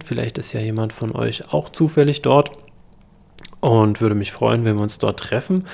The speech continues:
Und das zweite Event ist, äh, wieder der Agile Stammtisch im Oktober, ist am sechzehnten zehnten.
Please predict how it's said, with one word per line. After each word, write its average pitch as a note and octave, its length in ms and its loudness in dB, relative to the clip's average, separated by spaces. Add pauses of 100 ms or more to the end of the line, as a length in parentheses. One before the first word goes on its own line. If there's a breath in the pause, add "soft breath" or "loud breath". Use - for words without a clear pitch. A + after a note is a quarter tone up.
(280 loud breath)
Und A#2 160 2
das A2+ 100 0
zweite A2+ 320 0
Event B2+ 340 2
ist, E3 360 -4
äh, A2+ 240 0
wieder C3 180 4
der B2+ 100 4
Agile B2 280 4
Stammtisch D3+ 500 2
im C3 140 2
Oktober, D#3 500 6
ist C#3+ 220 -2
am B2 260 4
sechzehnten B2+ 540 2
zehnten. F3 640 0